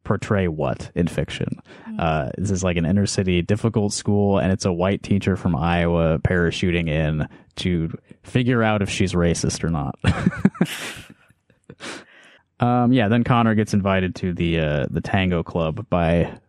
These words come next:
Speaker 1: a fellow student, uh, named LaShonda.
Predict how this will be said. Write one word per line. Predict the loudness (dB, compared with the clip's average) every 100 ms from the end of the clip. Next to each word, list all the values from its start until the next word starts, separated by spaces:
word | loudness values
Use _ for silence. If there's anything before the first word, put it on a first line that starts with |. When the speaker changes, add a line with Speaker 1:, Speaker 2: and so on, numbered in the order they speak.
| _ _ _ _
Speaker 1:
a | -4 -4
fellow | -2 0 0
student, | 0 -2 0 2 2 0 0
uh, | 2 2
named | 2 2
LaShonda. | 0 -2 -2 -2 -2 -4